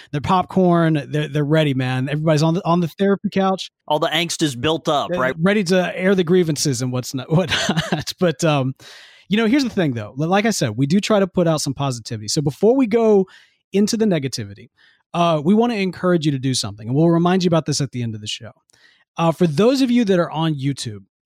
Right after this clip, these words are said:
Speaker 1: uh, who, who are in the YouTube pipe community, we wanna encourage you to, to go on YouTube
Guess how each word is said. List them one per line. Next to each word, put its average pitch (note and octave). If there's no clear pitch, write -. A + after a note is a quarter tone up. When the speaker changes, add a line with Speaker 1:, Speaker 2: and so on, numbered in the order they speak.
Speaker 1:
uh, C3+
who, D3
who D3
are D3+
in E3
the D3
YouTube E3
pipe C#3+
community, A#2+
we C3+
wanna B3+
encourage F3
you D#3
to, C3+
to C3
go F#3
on A#3+
YouTube D#3